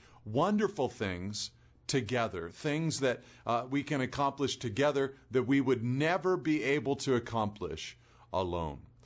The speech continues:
And so after they came together, it says in verse two that then arose Jeshua,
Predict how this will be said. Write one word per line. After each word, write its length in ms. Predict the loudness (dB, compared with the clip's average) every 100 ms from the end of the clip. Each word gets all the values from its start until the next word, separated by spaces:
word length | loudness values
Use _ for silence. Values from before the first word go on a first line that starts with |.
| -20 -6
And 140 | 0
so 120 | 2 2
after 240 | 2 0
they 140 | 0
came 300 | 0 -2 0
together, 400 | 0 2 2 2
it 100 | -2
says 240 | -2 -2 -2
in 120 | 0
verse 260 | 0 0 -2
two 300 | -2 0 0
that 180 | 0 0
then 180 | 0
arose 440 | 2 2 2 0 -4
Jeshua, 800 | -2 0 0 -4 -4 -2 -4